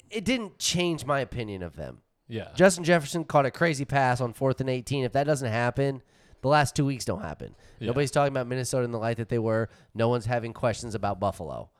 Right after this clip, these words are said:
Speaker 1: They started off weird. They ended up,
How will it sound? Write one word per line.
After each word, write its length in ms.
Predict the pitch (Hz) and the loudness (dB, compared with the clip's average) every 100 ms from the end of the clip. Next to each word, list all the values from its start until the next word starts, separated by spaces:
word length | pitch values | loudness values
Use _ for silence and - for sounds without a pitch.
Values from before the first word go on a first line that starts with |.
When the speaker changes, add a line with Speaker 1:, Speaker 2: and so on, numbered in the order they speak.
| _ _ _ | _ _ _
Speaker 1:
They 80 | 101 | -8
started 340 | 104 123 120 120 | 0 2 4 4
off 240 | 117 - | 2 0
weird. 340 | 123 117 117 - _ _ _ - | -4 -4 -4 -10 _ _ _ -6
They 100 | 110 | -4
ended 200 | 117 | -2
up, 120 | 120 | -2